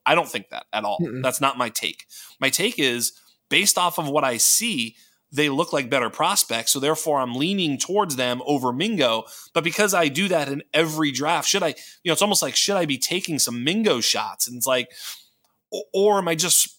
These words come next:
Speaker 1: right to fade him? You know, it's, it's a really tough question because, yeah, I look at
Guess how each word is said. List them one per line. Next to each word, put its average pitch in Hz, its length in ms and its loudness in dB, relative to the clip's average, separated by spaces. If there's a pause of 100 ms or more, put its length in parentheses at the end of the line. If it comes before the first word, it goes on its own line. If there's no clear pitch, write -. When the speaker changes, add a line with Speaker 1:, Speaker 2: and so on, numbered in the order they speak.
Speaker 1:
right 147 340 0
to 127 100 -4
fade 285 340 0
him? 127 140 -2
You 147 60 4
know, 165 120 6
it's, 170 220 2
it's 165 100 0
a 170 100 2
really 220 280 0
tough 143 240 -2
question 214 320 2
because, 131 280 -2
yeah, 190 140 4
I 127 100 2
look 151 300 -2
at 185 100 -4